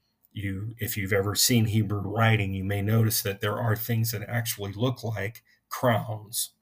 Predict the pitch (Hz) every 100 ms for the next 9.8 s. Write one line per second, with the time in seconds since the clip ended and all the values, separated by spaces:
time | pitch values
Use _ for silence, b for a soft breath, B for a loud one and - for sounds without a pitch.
0 | _ _ _ _ _ _ - - _ 98
1 | 95 98 104 - 107 98 98 b b _
2 | 107 110 104 98 98 117 98 95 92 107
3 | - 113 95 87 - B B B B 120
4 | 95 135 151 127 117 - - - - -
5 | 120 101 90 - b b b b _ _
6 | _ - 113 113 113 104 110 117 123 127
7 | 113 - _ _ _ 107 107 107 107 113
8 | - - _ _ _ _ _ _ _ _
9 | _ - 101 87 95 107 110